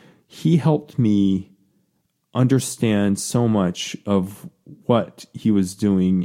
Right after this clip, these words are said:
in ministry. Aside from preaching on Sundays, he helped make bank accounts. He signed apartment contracts. He provided meals and he loaned his cars.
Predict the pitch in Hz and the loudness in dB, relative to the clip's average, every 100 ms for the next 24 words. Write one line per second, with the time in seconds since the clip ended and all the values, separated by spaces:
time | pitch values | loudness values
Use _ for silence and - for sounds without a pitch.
0 | - 101 92 87 87 87 98 127 - 90 | -4 -4 0 0 0 0 2 0 -2 -10
1 | - - _ _ _ _ _ _ _ _ | -14 -20 _ _ _ _ _ _ _ _
2 | _ _ _ _ - - - _ _ _ | _ _ _ _ -20 -20 -20 _ _ _
3 | _ - - 139 160 156 131 131 131 127 | _ -6 0 0 2 0 2 0 2 0
4 | 107 95 113 98 90 85 - 110 - 101 | 0 0 0 2 0 0 -2 0 0 -2
5 | - - 98 92 - 90 - - - - | -2 -2 -2 -2 -2 -4 -4 -10 -12 -12
6 | - - - _ _ _ _ _ _ _ | -18 -20 -20 _ _ _ _ _ _ _
7 | _ _ 110 - - 107 98 101 101 104 | _ _ -4 -2 -2 0 0 0 -2 -10
8 | - 98 92 98 - - 90 - 90 - | -4 -4 -2 -6 -6 -6 -6 -6 -10 -12
9 | - - - - _ _ - 123 113 110 | -18 -20 -20 -20 _ _ -4 -2 0 2
10 | 101 104 101 104 101 92 - 101 101 104 | 2 2 4 4 2 0 -2 -4 0 0
11 | 98 101 98 90 - 98 90 82 78 | 4 4 2 0 -2 -4 -2 -4 -6